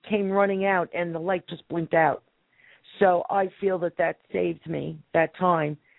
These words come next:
and I've heard other abductees tell me the same, the same exact thing. Do not, you know, move out into the country where we're all alone on a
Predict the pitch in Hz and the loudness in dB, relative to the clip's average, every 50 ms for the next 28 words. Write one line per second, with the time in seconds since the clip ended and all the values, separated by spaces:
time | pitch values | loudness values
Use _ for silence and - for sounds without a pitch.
0 | _ _ - - - 180 180 170 170 165 165 165 - - 190 180 180 170 - - | _ _ -12 -2 2 4 4 4 4 2 0 -2 -2 0 2 2 2 2 2 2
1 | 190 190 180 180 180 170 - - 170 170 - - 156 160 - _ - 185 180 170 | 0 2 2 2 0 0 0 -2 -4 -4 -4 -8 -12 -12 -10 _ -6 -4 -4 -4
2 | 165 - 160 156 - - 165 156 156 156 - _ _ _ - 156 - - 170 165 | -4 -4 -6 -6 -4 -2 -2 -2 -4 -6 -10 _ _ _ -18 -4 0 0 2 2
3 | 165 156 - - 160 156 156 - - 170 160 151 143 - - - - - - 160 | 0 -2 0 0 0 0 0 -2 -2 0 0 0 -2 -6 -12 -20 -20 -16 -12 -4
4 | 151 202 233 226 208 190 190 208 247 269 214 156 151 - - 185 170 170 180 196 | 0 4 4 6 6 6 6 6 6 4 2 2 0 -2 -2 0 0 2 2 2
5 | 185 190 196 185 185 180 - - 185 156 156 - - 202 214 226 226 - - 160 | 2 2 2 2 0 -2 -6 -12 -12 -12 -14 -12 -10 -8 -8 -8 -10 -12 -10 -8
6 | 143 143 151 160 - _ _ _ _ _ - 170 175 165 165 175 190 196 185 185 | -8 -6 -8 -8 -12 _ _ _ _ _ -2 0 0 2 4 4 6 6 6 6
7 | 190 190 185 175 170 190 208 214 202 190 185 175 170 160 160 151 | 6 6 4 4 2 4 4 4 4 2 0 -2 -4 -4 -6 -8